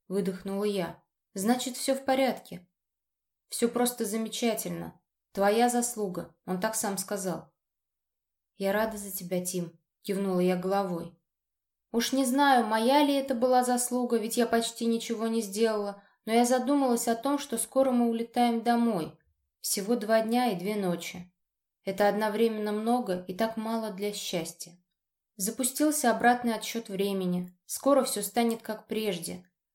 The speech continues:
Но эти два дня я буду радоваться жизни, и никто не заставит меня думать о том, что ничего этого не останется. А Тимофей забудет обо мне, как только мы расстанемся после обратного перелёта.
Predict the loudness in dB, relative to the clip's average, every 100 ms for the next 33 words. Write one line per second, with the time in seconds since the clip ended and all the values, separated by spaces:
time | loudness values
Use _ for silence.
0 | _ -4 -2 -2 -2 2 2 2 0 2
1 | 0 0 2 2 2 -2 -6 -6 -4 -2
2 | -4 -2 -4 -6 -12 -2 2 2 4 2
3 | 4 2 2 2 2 2 0 -4 -2 0
4 | 0 0 -2 -4 -2 -2 -2 -6 -4 -4
5 | -4 -4 -2 -4 -4 -6 -4 -4 -6 -4
6 | -4 -4 -10 -14 -18 _ _ _ _ _
7 | -10 -4 0 0 2 0 2 2 0 -6
8 | -6 -2 -2 -2 -4 -8 -6 -6 -4 -2
9 | 0 0 0 0 0 -2 -6 -6 -6 0
10 | -2 2 0 -2 -6 -4 -4 -4 -2 -2
11 | -4